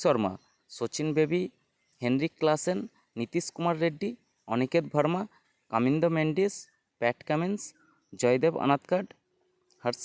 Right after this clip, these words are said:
প্যাটেল, মোহাম্মদ শামি, জিসান আনসারি। তো এবার কিছু পরিসংখ্যান দেখে নেওয়া যাক।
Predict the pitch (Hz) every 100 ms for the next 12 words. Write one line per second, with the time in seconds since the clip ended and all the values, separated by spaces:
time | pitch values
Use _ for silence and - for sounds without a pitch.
0 | - 160 156 185 226 - _ - 117 139
1 | 160 - 151 175 196 _ _ _ 104 107
2 | 123 175 202 120 123 - 123 95 85 _
3 | 147 151 160 170 175 - - 147 - 156
4 | 151 180 190 139 135 160 170 170 170